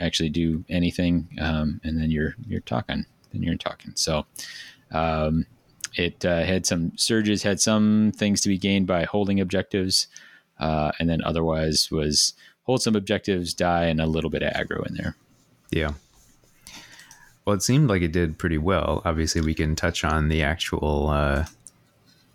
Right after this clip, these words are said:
Speaker 2: outcomes of your matches here in a little bit, but I, I mean, just from looking over shoulders, it was kind of like, "Wow,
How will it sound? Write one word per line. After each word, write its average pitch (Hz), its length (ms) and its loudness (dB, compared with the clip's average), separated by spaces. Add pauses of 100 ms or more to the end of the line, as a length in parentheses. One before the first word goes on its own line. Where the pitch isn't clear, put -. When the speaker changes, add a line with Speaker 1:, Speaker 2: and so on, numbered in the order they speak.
(360)
Speaker 2:
outcomes 82 540 0
of 76 100 -2
your 73 80 2
matches 76 500 0
here 78 280 0
in 76 100 2
a 78 80 2
little 76 180 0
bit, 80 380 -2
but - 180 -4
I, 73 360 0
I 85 80 0
mean, 76 400 0 (880)
just 120 240 0
from 98 220 4
looking 98 500 2
over 87 300 4
shoulders, 76 520 0
it 78 100 2
was 76 180 0
kind 76 200 0
of 71 120 0
like, 71 260 0
"Wow, 82 320 0